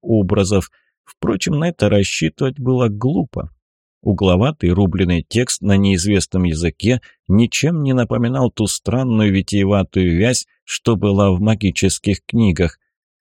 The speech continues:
Это не похоже на язык Эйденвальда, да и на символы из наших трактатов тоже. «Кажется, Вернон что-то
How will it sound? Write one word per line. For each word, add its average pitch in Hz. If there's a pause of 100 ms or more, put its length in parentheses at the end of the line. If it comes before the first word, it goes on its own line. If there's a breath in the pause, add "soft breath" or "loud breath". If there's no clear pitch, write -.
(500)
Это 202
не 156
похоже 135
на 113
язык 107 (140)
Эйденвальда, 110 (120)
да -
и -
на 104
символы 123
из 87
наших 104
трактатов 107 (140)
тоже. 113 (920)
«Кажется, 170
Вернон 156
что-то -